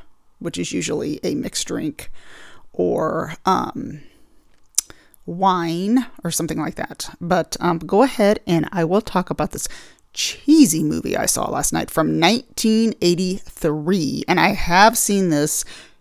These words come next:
years ago, and I'm like, "Okay, look, it's on. There's nothing on." I was on, I think it was Peacock. And I'm like,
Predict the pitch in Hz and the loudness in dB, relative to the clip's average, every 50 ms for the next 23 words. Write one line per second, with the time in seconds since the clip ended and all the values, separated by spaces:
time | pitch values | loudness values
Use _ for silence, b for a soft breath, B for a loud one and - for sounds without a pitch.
0 | B - - 160 185 170 185 196 196 190 180 - 247 220 202 214 254 220 - - | B -10 -8 -4 0 6 8 10 10 10 10 8 4 6 8 8 8 8 8 6
1 | 180 82 80 156 - 64 71 156 160 78 78 78 80 76 - 76 - - - - | 4 4 4 4 4 2 2 2 0 0 0 0 0 0 0 -4 -8 -10 -16 -20
2 | - - - - - _ _ _ - - 208 220 - 208 - - - 175 180 - | -20 -20 -20 -20 -20 _ _ _ 0 4 4 4 4 2 -2 -2 -2 -2 -2 -2
3 | - - - - _ _ - - - - - 220 220 214 208 208 208 196 160 156 | -4 -8 -16 -20 _ _ -4 -4 -4 0 4 4 6 6 6 6 4 2 2 0
4 | 160 196 214 - 226 196 180 180 185 175 180 185 170 170 185 170 190 190 185 170 | 0 0 0 0 0 0 2 4 4 4 4 4 4 4 4 4 2 4 4 2
5 | 175 - 190 170 - - 160 - - - 202 196 - - 202 190 190 196 - - | 2 0 -2 -4 -4 -4 -6 -6 -4 -2 -2 -2 0 0 0 2 0 0 -4 -6
6 | - b b b b b b b b b b b b b - 180 185 180 175 170 | -8 b b b b b b b b b b b b b 0 2 4 4 4 4
7 | 160 160 175 - - | 4 2 2 0 -4